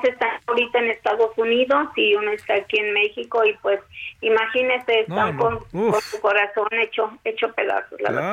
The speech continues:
Speaker 2: Claro, claro, claro. Sí, sí, sí.
Speaker 1: Sí.
Speaker 2: Este, ¿no hubo
Speaker 1: Sí.
Speaker 2: amenazas de muerte?
Speaker 1: Eh, no,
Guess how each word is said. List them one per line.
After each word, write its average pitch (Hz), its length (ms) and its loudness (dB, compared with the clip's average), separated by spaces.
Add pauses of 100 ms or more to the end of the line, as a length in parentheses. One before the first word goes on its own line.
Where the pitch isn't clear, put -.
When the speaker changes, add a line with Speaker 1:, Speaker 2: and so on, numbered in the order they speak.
(100)
Speaker 2:
Claro, 131 200 -8
claro, 131 380 -8
claro. 123 360 -12
Sí, 135 220 -8
sí, 139 140 -2
sí. 131 180 -8
Speaker 1:
Sí. 104 180 -4 (320)
Speaker 2:
Este, 139 640 0
¿no 156 180 4
hubo 190 100 4
Speaker 1:
Sí. 185 40 4
Speaker 2:
amenazas 165 460 2
de 143 60 0
muerte? 131 420 -4 (1400)
Speaker 1:
Eh, 247 560 2
no, 220 240 -6